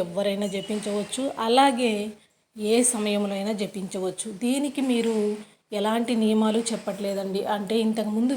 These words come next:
వీడియోస్లో మనం పీరియడ్ టైంలో నాన్ వెజ్ తిన్నప్పుడు అని చెప్పుకున్నాం కదా, అలాంటి ఈ నిబంధనలు అనేవి ఏమీ లేవన్నమాట. ఈ ఒక్క వీడియోకి మాత్రం నేను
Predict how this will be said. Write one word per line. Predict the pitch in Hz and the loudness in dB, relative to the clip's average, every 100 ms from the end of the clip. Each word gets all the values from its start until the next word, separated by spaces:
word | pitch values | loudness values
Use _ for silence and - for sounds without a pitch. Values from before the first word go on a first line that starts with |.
| 233 | 2
వీడియోస్లో | 247 240 233 - 226 214 | 4 2 2 0 0 0
మనం | 208 214 214 - | -2 -2 -4 -4
పీరియడ్ | 214 214 214 214 | -2 0 0 -2
టైంలో | 214 208 214 208 | -2 0 0 0
నాన్ | 214 226 | 0 2
వెజ్ | 220 220 | 0 -2
తిన్నప్పుడు | 220 220 220 220 | -2 -2 0 0
అని | 214 | 0
చెప్పుకున్నాం | 233 220 - 247 226 220 | -2 -4 -2 -2 0 -2
కదా, | 208 285 - - - _ - 208 | 0 -2 -4 -14 -20 _ -10 -2
అలాంటి | 214 233 262 254 214 214 - - - - | 2 2 2 0 -2 -6 -12 -20 -20 -12
ఈ | 214 208 | -4 -2
నిబంధనలు | 202 240 247 254 240 214 | 2 4 4 4 4 4
అనేవి | 214 208 277 220 202 | 4 4 0 2 2
ఏమీ | 202 220 254 226 | 4 6 6 6
లేవన్నమాట. | 202 202 196 196 185 202 - - _ _ _ _ - | 4 2 -2 -4 -6 -10 -12 -20 _ _ _ _ -4
ఈ | 214 202 | 0 0
ఒక్క | 202 208 | 0 0
వీడియోకి | 208 214 214 220 214 | 2 4 2 2 0
మాత్రం | 190 202 214 - _ _ _ _ | 0 -4 -6 -10 _ _ _ _
నేను | 233 226 | 0 2